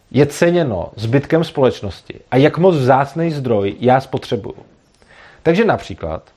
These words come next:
já kdybych tady nebyly peníze a prostě bych měl nárok na jeden dům, tečka, tak budu chtít kamenný dům, protože mi přijde super, jako. Na druhou stranu, když tady jsou peníze, tak zjistím, že kamenný dům není tak dobrý nápad, protože je prostě drahej.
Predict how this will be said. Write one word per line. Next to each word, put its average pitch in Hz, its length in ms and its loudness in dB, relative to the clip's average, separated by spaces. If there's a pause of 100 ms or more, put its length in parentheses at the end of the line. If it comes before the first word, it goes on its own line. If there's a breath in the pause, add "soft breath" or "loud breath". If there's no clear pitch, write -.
(300 soft breath)
já 190 220 2
kdybych 127 480 0
tady 151 200 2
nebyly 170 240 6
peníze 139 480 0 (100)
a 117 180 4
prostě 135 300 0
bych 151 300 -2
měl 175 220 4 (120)
nárok 151 440 0
na 165 100 -2
jeden 156 460 2
dům, 151 280 -4
tečka, - 540 -4 (880 soft breath)
tak 165 140 2
budu 190 140 4
chtít 196 180 -2
kamenný 165 340 2
dům, 156 180 -2
protože 143 280 -4
mi 143 80 0
přijde 147 160 0
super, - 420 -8
jako. - 200 -20 (760 soft breath)
Na 143 80 4
druhou 220 220 4
stranu, 107 420 -2 (240)
když 123 180 -2
tady 175 180 6
jsou 185 220 2
peníze, 110 540 0 (240)
tak 165 160 2
zjistím, 85 560 -2 (240)
že 123 140 2
kamenný 175 360 2
dům 160 200 -2
není 156 200 0
tak 160 140 0
dobrý 147 300 2
nápad, 135 340 0
protože 135 320 -4
je 135 60 4
prostě 135 280 0
drahej. 113 320 2